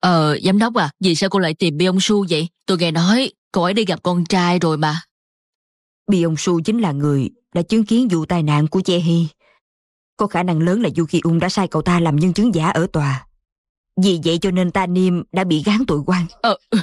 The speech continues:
Speaker 1: sao có chuyện này được? Byung Su đã đối xử rất tốt với tôi mà, còn xem tôi như là người trong gia đình nữa.
Speaker 2: Cậu ta đã làm như vậy vì cậu ta cảm thấy có lỗi. Cô có nhớ lại được gì trong quá khứ hay không? Cô đã đến phiên tòa thì cô cũng gặp cậu ta rồi mà.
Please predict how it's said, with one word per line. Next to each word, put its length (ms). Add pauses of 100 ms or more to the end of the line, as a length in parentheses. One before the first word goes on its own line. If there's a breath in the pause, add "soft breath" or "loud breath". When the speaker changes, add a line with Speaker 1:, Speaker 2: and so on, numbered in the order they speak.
(160)
Speaker 1:
sao 160
có 180
chuyện 260
này 180
được? 240 (140 loud breath)
Byung 280
Su 100
đã 120
đối 200
xử 140
rất 180
tốt 180
với 100
tôi 260
mà, 200 (260 loud breath)
còn 160
xem 200
tôi 100
như 80
là 100
người 180
trong 180
gia 140
đình 220
nữa. 320 (420)
Speaker 2:
Cậu 180
ta 140
đã 100
làm 200
như 180
vậy 280
vì 80
cậu 180
ta 120
cảm 160
thấy 120
có 160
lỗi. 340 (1080 soft breath)
Cô 400
có 80
nhớ 200
lại 120
được 200
gì 220
trong 180
quá 180
khứ 120
hay 200
không? 220 (760 soft breath)
Cô 220
đã 80
đến 240
phiên 180
tòa 380
thì 120
cô 120
cũng 180
gặp 180
cậu 120
ta 260
rồi 140
mà. 220